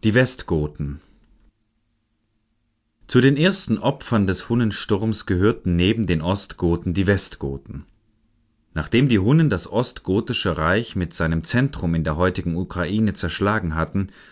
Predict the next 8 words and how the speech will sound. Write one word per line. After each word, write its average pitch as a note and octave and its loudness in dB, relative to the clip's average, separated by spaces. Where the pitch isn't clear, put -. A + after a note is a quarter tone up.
setzten C3+ 0
sie C3+ -2
ihren G2 0
Zug - -4
weiter F#2+ 2
nach G2 -2
Westen G2+ -2
fort. - -10